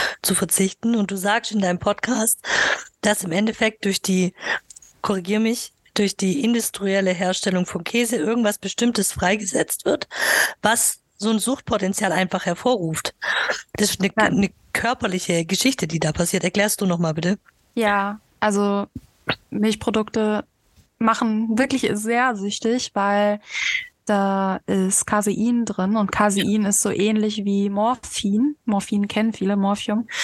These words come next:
Speaker 2: ähm, dass es hochgradig süchtig machend ist. Und das ist einfach so ein, eine, ja, eigentlich ganz einfache Sache zu verstehen. Die Mutterkuh gibt in die Milch, äh, dieses Casein rein, damit quasi das, das Kalb,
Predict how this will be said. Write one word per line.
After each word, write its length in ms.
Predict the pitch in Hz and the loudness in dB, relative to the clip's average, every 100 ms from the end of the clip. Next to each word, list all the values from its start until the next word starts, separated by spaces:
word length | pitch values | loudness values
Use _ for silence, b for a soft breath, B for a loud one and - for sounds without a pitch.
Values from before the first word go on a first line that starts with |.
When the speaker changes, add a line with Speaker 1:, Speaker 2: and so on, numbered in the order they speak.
| B B B - | B B B -4
Speaker 2:
ähm, 440 | 220 208 202 196 - | 0 0 0 -4 -2
dass 160 | 208 | 0
es 160 | 208 - | 0 0
hochgradig 420 | 208 - 196 196 | -2 0 0 2
süchtig 380 | 214 202 - 208 | 2 0 -2 0
machend 300 | 202 196 202 | 0 0 -2
ist. 280 | 190 220 - B B B - | 0 0 0 B B B -2
Und 80 | 226 | 0
das 100 | 220 | 2
ist 140 | - | 2
einfach 360 | 185 226 247 220 | 2 2 2 0
so 140 | 226 | 0
ein, 240 | 220 196 _ _ _ | 0 -2 _ _ _
eine, 460 | 202 214 196 - - - | -2 2 2 0 -6 -6
ja, 260 | 208 185 180 - | 0 0 0 -2
eigentlich 240 | 196 208 | -2 0
ganz 220 | 208 202 | 0 0
einfache 420 | - 196 214 208 190 | 2 0 0 -2 0
Sache 280 | 202 226 | 2 0
zu 140 | 208 202 | -2 -2
verstehen. 460 | - 190 - 247 | -2 -2 0 0
Die 80 | 220 | 2
Mutterkuh 760 | 208 247 269 247 - 269 277 302 B B B B | 0 0 -2 -2 -2 0 2 0 B B B B
gibt 300 | - - - | 0 0 -2
in 180 | - 214 | -4 -2
die 120 | 208 | 0
Milch, 680 | 208 214 226 240 - - - _ - | 2 2 0 -2 -4 -6 -8 _ -6
äh, 260 | 208 202 196 | 0 0 0
dieses 260 | 196 196 | 0 0
Casein 480 | - 214 208 208 220 | 0 0 0 -2 -2
rein, 260 | 208 208 208 | 0 0 0
damit 300 | 202 208 - | 0 -2 -2
quasi 380 | - 202 196 | 0 0 0
das, 240 | - - - | -2 -2 -2
das 240 | 202 - | 0 0
Kalb, 380 | - - 214 220 | 0 0 2 2